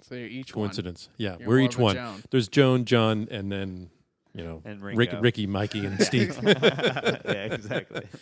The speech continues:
Speaker 2: <laughs> You know, the other three.
Speaker 3: <laughs> Yeah.
Speaker 2: Um,
Speaker 3: The rest
Speaker 2: yeah.
Speaker 3: of the Jackson.
Speaker 2: Right.
Speaker 3: Yeah, yeah.
Speaker 2: Exactly.
Speaker 3: Totally. Uh, so how long have you, uh, been in Los Angeles now?
Speaker 2: I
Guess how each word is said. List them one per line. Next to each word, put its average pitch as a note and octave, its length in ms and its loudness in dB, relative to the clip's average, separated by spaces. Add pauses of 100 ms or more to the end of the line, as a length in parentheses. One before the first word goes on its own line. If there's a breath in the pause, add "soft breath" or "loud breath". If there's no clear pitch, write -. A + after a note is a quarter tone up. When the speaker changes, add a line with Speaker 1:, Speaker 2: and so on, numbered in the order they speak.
(300)
Speaker 2:
<laughs> - 580 -10
You A#2 100 -8
know, F2 160 -8 (100)
the A2+ 140 2
other G2+ 220 4
three. F2+ 340 -8 (180)
Speaker 3:
<laughs> - 180 -4
Yeah. F#2 500 -4
Speaker 2:
Um, F2 120 -12 (100)
Speaker 3:
The C#3+ 320 4
rest B2+ 220 0
Speaker 2:
yeah. C3+ 40 -8
Speaker 3:
of A2 60 -10
the A2 80 -4
Jackson. F2+ 420 -10
Speaker 2:
Right. F#2+ 280 -2
Speaker 3:
Yeah, D#2+ 120 -18
yeah. D#2+ 100 -20 (120)
Speaker 2:
Exactly. F#2 460 -4
Speaker 3:
Totally. E2 260 -10 (760 loud breath)
Uh, F#2+ 580 -6 (180)
so - 240 -8
how D#3 220 -6
long E3+ 240 -8
have D#3 140 -10
you, D3 280 -6
uh, B2+ 340 -6
been C3 340 -10
in A#2 180 -12
Los G#2+ 260 -10
Angeles G#2+ 320 -16
now? - 100 -20 (760 loud breath)
Speaker 2:
I E3 200 2